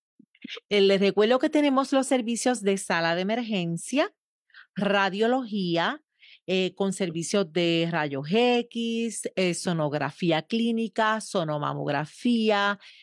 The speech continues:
eh, sonografía arterial y venosa, que es los conocidos Dopplers, ¿verdad? Eh, C T scan, C T A, que son C T, eh, para C T scan arteriales,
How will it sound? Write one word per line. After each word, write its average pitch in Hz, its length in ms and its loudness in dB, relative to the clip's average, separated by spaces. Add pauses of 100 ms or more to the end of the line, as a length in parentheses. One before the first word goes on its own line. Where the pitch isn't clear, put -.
(140)
eh, 170 420 0
sonografía 165 720 -2
arterial 165 460 0
y 160 60 -4
venosa, 185 480 0
que 170 140 -2
es 156 120 -2
los 160 120 -2
conocidos 160 760 -2
Dopplers, 226 920 2
¿verdad? 175 460 -2 (400)
Eh, 185 160 2
C 247 280 2
T 220 200 2
scan, 220 600 -2
C 180 320 -2
T 160 280 0
A, 208 400 2
que 175 100 -10
son 160 300 -8
C 160 160 -4
T, 151 460 0
eh, 139 40 -4
para 147 300 -2
C - 160 -8
T 156 100 -2
scan 156 280 -4
arteriales, 196 1000 0